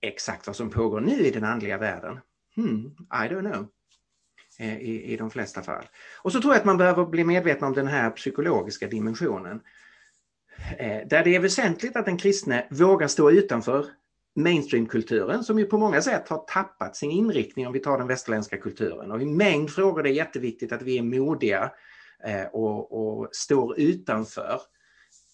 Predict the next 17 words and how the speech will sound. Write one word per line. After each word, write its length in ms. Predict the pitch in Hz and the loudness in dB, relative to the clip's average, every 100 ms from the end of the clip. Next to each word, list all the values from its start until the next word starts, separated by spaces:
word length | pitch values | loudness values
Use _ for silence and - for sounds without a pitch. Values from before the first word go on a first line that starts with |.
| - | -2
det 140 | 139 | 0
som 140 | 127 117 | 0 -4
kulturen 520 | 127 113 135 113 113 | -4 2 2 2 0
säger 500 | 131 117 98 90 98 | 2 2 2 -2 -6
i, 340 | 98 - 101 | -8 -6 -6
i 40 | 98 | -6
frågor 400 | - 107 107 98 | -4 -4 -4 -6
om, 340 | 101 101 110 | -6 -8 -10
eh, 240 | - 90 | -10 -10
människovärde 800 | 95 113 120 113 117 113 107 110 | -6 -4 -4 -4 0 2 2 0
och 140 | 110 98 | -2 -4
abort 460 | 107 117 110 - | -2 -2 -4 -8
och 80 | 107 | -12
frågor 240 | - 113 110 | -8 -6 -4
om 80 | |
sexualitet 920 | 113 110 - 101 90 - 120 117 110 - | -6 -8 -8 -8 -8 -6 -4 -4 -6 -8
och 200 | 107 | -8